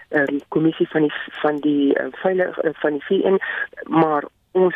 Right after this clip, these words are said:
neem self nie 'n sterker besluit nie. En dit is wat die teleurstelling dan ook is.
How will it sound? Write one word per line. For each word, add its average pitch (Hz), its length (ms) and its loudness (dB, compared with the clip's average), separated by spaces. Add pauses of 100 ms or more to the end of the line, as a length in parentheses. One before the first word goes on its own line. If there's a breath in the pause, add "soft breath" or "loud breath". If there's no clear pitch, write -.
(100)
neem 156 300 4 (140)
self 156 300 0
nie 151 140 -4
'n 143 140 0
sterker 147 400 -2
besluit 135 460 -2
nie. 127 200 -4 (420 loud breath)
En 160 160 2
dit 160 160 2
is 185 140 -2
wat 160 120 0
die 156 80 -2
teleurstelling 156 680 0
dan 147 160 -2
ook - 260 -2
is. 139 140 -2